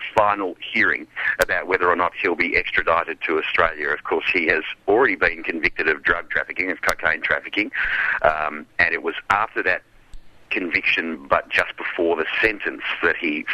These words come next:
fled Melbourne. Um, he was subsequently sentenced to a minimum of nine years, and since then it's also been announced that he's facing two charges of murder. So obviously the Australian government, uh,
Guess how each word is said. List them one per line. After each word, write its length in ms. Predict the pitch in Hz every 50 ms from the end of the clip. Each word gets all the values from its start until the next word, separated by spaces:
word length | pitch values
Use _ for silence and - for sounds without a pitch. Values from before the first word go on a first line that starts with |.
| - -
fled 220 | 110 101 90 80 - - - - -
Melbourne. 400 | 85 87 80 80 78 101 - 302 - - - - - - - - - - - -
Um, 480 | 80 82 80 80 78 78 78 78 80 - -
he 100 | - 85
was 120 | 80 78 -
subsequently 460 | - - - - - - 85 78 78 - -
sentenced 300 | 85 - - 80 - -
to 100 | 90 82
a 60 | 82
minimum 320 | 85 82 80 78 76 78
of 100 | 76 69
nine 340 | - 87 78 78 78 73 78
years, 320 | 85 90 95 87 78 76 73 - - - 85
and 120 | 87 82 - - -
since 160 | 117 98 92 - -
then 460 | 87 87 82 76 71 87 104 110 98 - -
it's 320 | - 82 78 - - -
also 240 | 82 78 - - 73
been 200 | - 80 76 76
announced 320 | 76 76 73 73 73 - -
that 100 | - -
he's 140 | 80 73 - - -
facing 300 | 73 69 - - 76 73
two 160 | - - -
charges 400 | - - 73 71 67 71 76 73
of 100 | 71 -
murder. 320 | 90 92 95 85 71 65 - - - - - -
So 100 | - 90
obviously 360 | 95 127 147 143 - - 92
the 140 | 87 85 82
Australian 440 | - - 117 113 107 101 90 82 82
government, 400 | 90 101 110 120 139 156 165 - - _ - 101 - 78
uh, 300 | 95 92 90 87 87